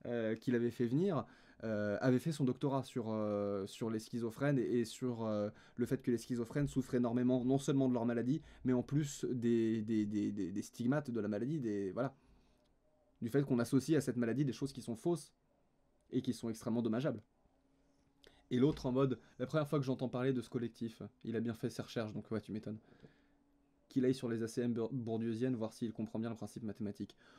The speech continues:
Oh oui, puis même Lordon, hein, Lordon, il est bien sur les maths, sur la géométrie et tout, hein. Mon premier ban, c'est si beau. Mais effectivement, ouais, euh, les biais, c'est très bien, super. Faire des listes de biais.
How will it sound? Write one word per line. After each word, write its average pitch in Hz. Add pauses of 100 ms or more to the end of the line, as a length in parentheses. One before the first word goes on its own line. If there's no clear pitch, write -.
(140)
Oh 139
oui, 185
puis 127
même 131
Lordon, 156
hein, 135
Lordon, 127
il 139
est 131
bien 160
sur 143
les 127
maths, 139
sur 135
la 117
géométrie 120
et 117
tout, 113
hein. 120 (1400)
Mon 123
premier 123
ban, 123
c'est 123
si -
beau. 113 (1600)
Mais -
effectivement, 151
ouais, 147
euh, 123 (1700)
les 123
biais, 151
c'est 143
très 170
bien, 240 (240)
super. 226 (300)
Faire 127
des 135
listes 151
de 156
biais. 139